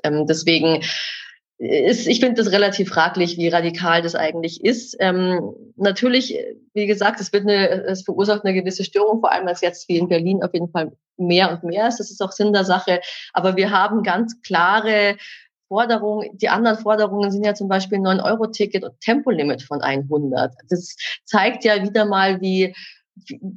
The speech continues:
wie, wie, wie diese Regierung versagt, dass sie nicht mal so einfache Maßnahmen umsetzen kann. Also unsere,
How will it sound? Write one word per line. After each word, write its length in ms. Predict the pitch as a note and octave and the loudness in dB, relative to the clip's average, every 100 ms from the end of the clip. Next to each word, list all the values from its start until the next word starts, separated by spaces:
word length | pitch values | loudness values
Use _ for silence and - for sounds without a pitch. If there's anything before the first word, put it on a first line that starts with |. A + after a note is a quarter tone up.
| - | -18
wie, 640 | - F#3+ G3 F#3+ - F#3 F#3+ | -14 -8 -4 -4 -4 -4 -2
wie, 320 | F#3+ G3 G#3 F#3 | -2 -2 -2 -4
wie 100 | G3+ | 0
diese 240 | G3+ A#3 | 2 2
Regierung 440 | G#3 F#3+ A#3+ A#3 | 2 2 2 2
versagt, 480 | A3+ F3+ F3+ A3+ A#3 | 2 2 2 2 0
dass 100 | G3 | -4
sie 80 | - | -2
nicht 180 | A3 A3+ | -2 0
mal 140 | G#3+ | 0
so 80 | F#3+ - | 0 -2
einfache 580 | - D4 - G#3+ G#3 G3+ | 0 0 0 0 0 0
Maßnahmen 600 | F#3+ E4+ - F#3+ D#3 D3 | 0 0 -2 -6 -6 -6
umsetzen 580 | C#3+ C#3+ - - - | -8 -8 -8 -10 -12
kann. 240 | D3+ D#3 D3+ | -4 -2 0
Also 360 | E3+ F3+ D#3+ - | 2 2 0 0
unsere, 360 | G3+ G3+ G#3 | 0 2 2